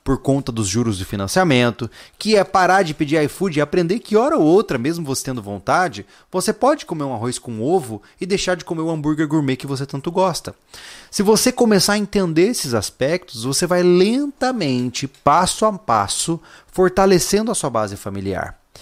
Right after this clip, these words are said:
Você entende que, hora ou outra, você não precisa de um programa super radical,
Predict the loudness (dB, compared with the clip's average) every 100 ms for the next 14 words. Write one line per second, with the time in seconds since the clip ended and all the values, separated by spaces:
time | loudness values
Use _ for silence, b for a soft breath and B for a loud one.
0 | B B B 0 2 0 0 0 0 -4
1 | -6 0 2 2 4 4 2 0 -6 -4
2 | -4 -4 -2 -4 -2 -2 0 -2 -2 -2
3 | 0 0 2 0 -2 -6 -10 -10 -14 -10
4 | -8 -8